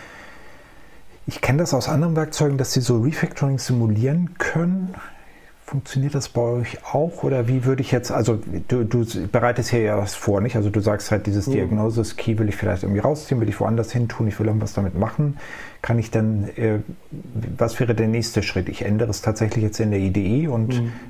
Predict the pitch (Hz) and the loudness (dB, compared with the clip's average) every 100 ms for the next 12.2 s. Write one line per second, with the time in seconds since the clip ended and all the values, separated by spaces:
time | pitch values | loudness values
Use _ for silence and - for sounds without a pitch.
0 | - - 113 113 110 110 113 104 - 107 | -10 -2 0 2 2 0 0 0 0 0
1 | 110 - 104 92 107 139 156 156 117 110 | 0 0 -2 0 0 0 0 0 0 0
2 | 104 - 98 95 87 87 92 98 - - | 0 -2 -2 -2 -4 -4 -4 -4 -12 -20
3 | - - - - - - - - 147 156 | -20 -20 -20 -18 -16 -18 -14 -2 0 2
4 | 151 - - - - 135 135 131 139 - | -2 -2 -6 -8 -2 0 2 2 0 -2
5 | 139 143 127 120 123 113 117 120 113 120 | -2 -2 -4 -4 -2 0 0 0 -2 -2
6 | 123 123 147 147 147 - - 127 139 156 | -2 0 0 0 -2 -2 0 0 2 0
7 | 127 143 135 143 143 135 139 139 - 143 | 0 0 0 0 0 0 0 -2 -2 0
8 | 143 135 139 143 - 143 131 - 131 131 | 0 0 0 -2 0 0 0 -2 0 0
9 | 135 - - - - - - - - - | 0 -2 -8 -14 -20 -20 -20 -16 -14 -2
10 | 147 160 156 135 147 143 147 160 165 156 | 0 2 0 2 0 2 0 2 0 0
11 | 160 147 127 151 143 147 - - 127 151 | -2 -4 -2 0 0 0 -2 -2 -2 0
12 | 175 165 | -2 -4